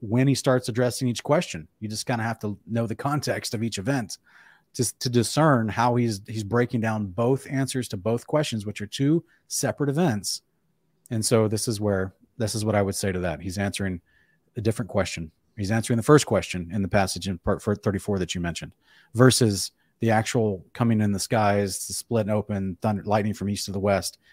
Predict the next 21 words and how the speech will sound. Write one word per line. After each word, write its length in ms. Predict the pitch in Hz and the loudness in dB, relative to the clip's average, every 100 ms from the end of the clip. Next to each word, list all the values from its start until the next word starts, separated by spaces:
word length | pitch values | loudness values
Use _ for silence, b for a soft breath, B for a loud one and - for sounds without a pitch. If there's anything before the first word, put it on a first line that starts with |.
| b | b
coming 240 | - 113 101 | 0 2 2
with 100 | 95 | 0
the 100 | 101 | 0
angels 340 | 101 101 92 | 0 0 -4
of 100 | 92 | -4
God. 340 | 95 95 92 90 b b b - | 0 2 0 -4 b b b -4
That's 260 | 107 101 110 | -2 0 2
a 160 | 98 | 2
more 300 | 95 98 95 | 2 0 -2
day 200 | 82 104 | 0 2
of 80 | 104 | 2
the 80 | 98 | 0
Lord 380 | 95 101 95 87 | -2 0 0 -2
forever 680 | - 101 101 98 92 87 - | -6 -2 2 2 2 -2 -4
changing 360 | 110 98 95 | -2 0 0
the 140 | 87 80 | -4 -2
earth 380 | 87 85 - - _ _ _ _ | -4 -4 -8 -20 _ _ _ _
into 180 | 120 107 | 2 4
the 160 | 95 92 | 4 4
age, 460 | 92 85 82 - _ _ _ _ _ _ _ _ _ _ _ | 2 0 -4 -10 _ _ _ _ _ _ _ _ _ _ _
um, 360 | 98 87 80 | -4 -4 -6